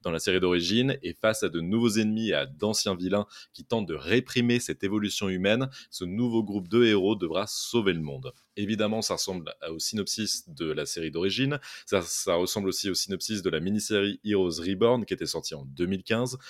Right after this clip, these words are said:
Tout ça, c'était écrit par, euh, Tim Kring aussi. Euh, à l'époque, on avait retrouvé dans Heroes Reborn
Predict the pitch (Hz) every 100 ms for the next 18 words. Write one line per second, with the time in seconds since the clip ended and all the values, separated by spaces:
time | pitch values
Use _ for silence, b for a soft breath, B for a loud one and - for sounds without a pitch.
0 | B - 113 117 104 90 85 73 - 90
1 | 80 71 69 67 85 80 - 80 78 -
2 | 98 - 127 165 B B B - 92 92
3 | 90 87 87 87 87 85 101 113 127 143
4 | - - 98 95 92 98 110 110 87 95
5 | - 107 117 90 92 117 98 98 90 110